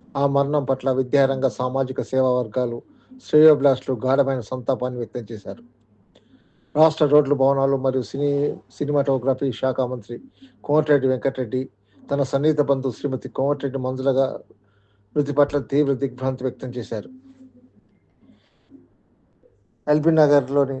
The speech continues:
కోమటిరెడ్డి గోపాల్ రెడ్డి నివాసానికి వెళ్లి భౌతిక కాయానికి పూలమాల వేసి నివాళులర్పించి డాక్టర్ కోమటిరెడ్డి గోపాల్ రెడ్డిని మరియు వారి కుటుంబ సభ్యులను పరామర్శించి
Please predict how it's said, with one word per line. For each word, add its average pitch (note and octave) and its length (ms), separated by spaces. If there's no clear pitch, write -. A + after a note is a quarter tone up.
కోమటిరెడ్డి D3+ 520
గోపాల్ D3 360
రెడ్డి A#2+ 240
నివాసానికి C#3 460
వెళ్లి C#3+ 240
భౌతిక C#3+ 340
కాయానికి C3+ 360
పూలమాల C#3 420
వేసి B2+ 240
నివాళులర్పించి C3+ 720
డాక్టర్ D3 240
కోమటిరెడ్డి C#3+ 420
గోపాల్ C#3 300
రెడ్డిని C3 300
మరియు C3+ 200
వారి B2 200
కుటుంబ C#3 300
సభ్యులను B2+ 380
పరామర్శించి C3 600